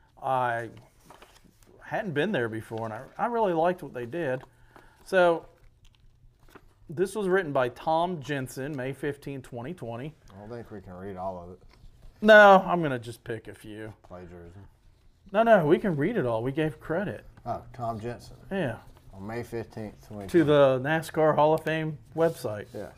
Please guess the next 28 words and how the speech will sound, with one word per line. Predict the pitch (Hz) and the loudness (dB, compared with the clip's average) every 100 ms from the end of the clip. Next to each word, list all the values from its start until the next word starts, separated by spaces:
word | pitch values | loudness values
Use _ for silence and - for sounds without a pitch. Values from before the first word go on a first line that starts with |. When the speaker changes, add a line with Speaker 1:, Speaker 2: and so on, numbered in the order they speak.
| - | -4
Speaker 1:
Blog | 151 160 180 202 | 8 10 10 8
slash | 185 - 156 156 156 | 2 2 6 6 4
tracks. | - 156 131 98 - - - - | 2 6 6 4 -6 -20 -20 -14
Speaker 2:
The | 101 | -10
Lady | 117 123 123 | -6 -6 -6
in | 113 | -6
Black | 113 113 107 | -6 -6 -6
Roars | 113 113 98 | -8 -8 -8
Back. | 110 98 - - - - - | -10 -10 -12 -20 -20 -10 6
Speaker 1:
Yep. | 160 233 - - - _ _ - | 8 8 4 -20 -20 _ _ -14
Speaker 2:
By | 92 | -14
Tom | - 104 107 | -10 -10 -10
Speaker 1:
The | 107 | -10
Speaker 2:
Jensen. | 104 - - | 0 -2 -2
Speaker 1:
twenty | - 190 175 185 214 226 - | -6 2 4 4 2 -2 -6
twenty | - - 185 240 226 151 | -14 0 6 8 8 6
nascar | 135 135 139 - 131 127 | 2 2 0 2 2 2
Premier | 147 131 127 123 | -2 -2 0 -2
Series | 123 - - - - - 139 135 123 | -4 -10 -8 -8 -8 -6 -4 -2 -4
schedule | - 165 147 120 127 | -4 0 0 0 -2
resumes | 135 131 143 165 151 | -4 -6 -8 -8 -6
on | 165 160 | -6 -6
May | 175 185 185 - _ - | -6 -4 -6 -10 _ -20
seventeenth, | - 160 175 180 - 190 156 - - - - - - - | -14 -12 -12 -14 -14 -14 -14 -16 -20 -20 -20 -20 -20 -20
Sunday | - 98 190 131 117 | -8 -4 0 2 2
at | 123 | 2
Darlington | 147 156 110 107 107 - _ | 0 -2 -6 -10 -14 -18 _
Raceway. | - 147 147 123 101 | 0 0 0 -4 -6